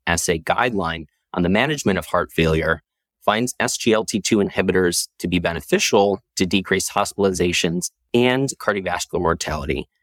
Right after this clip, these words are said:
and therefore we should consider these agents routinely for patients with H F pef. Their strongest recommendation is to titrate antihypertensive medications to blood pressure targets based on current guidelines,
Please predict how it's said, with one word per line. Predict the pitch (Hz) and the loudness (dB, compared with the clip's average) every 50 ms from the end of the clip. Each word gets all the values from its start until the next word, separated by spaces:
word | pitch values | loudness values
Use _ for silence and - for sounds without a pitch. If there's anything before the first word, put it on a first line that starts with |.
| _ _ | _ _
and | - 95 98 | -2 0 0
therefore | 101 101 - 107 104 | 0 2 2 2 2
we | 98 101 | 2 2
should | - - - 104 98 87 - | 2 2 0 0 -2 -2 -2
consider | - 95 92 - - 131 120 117 110 101 | 0 0 2 2 2 0 2 0 0 0
these | 90 90 85 85 82 76 - - _ _ _ _ - | 0 0 2 2 2 0 -2 -4 _ _ _ _ -4
agents | 87 87 80 92 90 87 - - | -4 -2 0 2 0 0 0 0
routinely | - 82 78 - - - 82 82 82 80 | -2 -2 0 -2 -4 -4 -4 -6 -6 -8
for | 78 - 80 80 | -8 -6 -6 -6
patients | - - 95 80 - - 78 - - | -4 -4 -4 -2 -2 -2 -2 -2 -4
with | 80 78 - | -6 -6 -6
H | - - | -8 -10
F | 78 - _ - | -10 -12 _ -8
pef. | - 87 - - - _ _ _ _ _ _ _ _ _ _ _ _ _ _ _ _ _ _ _ - | -8 -6 -6 -8 -12 _ _ _ _ _ _ _ _ _ _ _ _ _ _ _ _ _ _ _ -2
Their | 101 98 | -2 0
strongest | - - - 151 190 208 196 170 113 - - | 0 0 0 2 2 2 2 2 2 0 0
recommendation | 104 87 - 95 95 90 90 85 85 82 - 95 85 85 85 - _ _ _ _ - | -2 0 0 0 0 2 2 0 0 0 0 0 0 -2 -4 -6 _ _ _ _ -2
is | 90 - | -2 -2
to | - 90 | -2 -6
titrate | - - - 123 131 - - 123 113 98 - - | -6 -4 -2 -2 -2 -2 -2 -2 -2 -2 0 0
antihypertensive | 110 135 147 - 123 - 123 98 - 92 82 - 92 85 - - 85 82 | 0 0 0 0 -2 -2 -2 -2 -2 -2 0 -2 -4 -4 -4 -4 -4 -2
medications | 90 85 82 82 - - 90 85 82 - 90 87 82 82 78 - - _ _ - | -2 -2 -2 -4 -4 -2 -2 0 0 0 0 0 -2 -2 -4 -4 -6 _ _ -4
to | - - 110 113 117 - - - | 0 2 4 4 4 0 0 0
blood | - 90 87 87 | 0 0 0 0
pressure | - 90 90 - - 90 | 0 -2 -2 0 0 -2
targets | 80 - - 82 82 85 85 80 - - - - | -2 -2 -4 -2 -2 0 -2 -2 -2 -4 -4 -4
based | 87 82 82 - - | -4 -2 -2 -2 -2
on | 87 80 | -4 -4
current | - - - 80 80 76 | -4 -8 -8 -8 -6 -2
guidelines, | - 107 117 123 120 120 113 113 113 - - - | 0 0 2 2 2 2 2 0 0 -4 -8 -12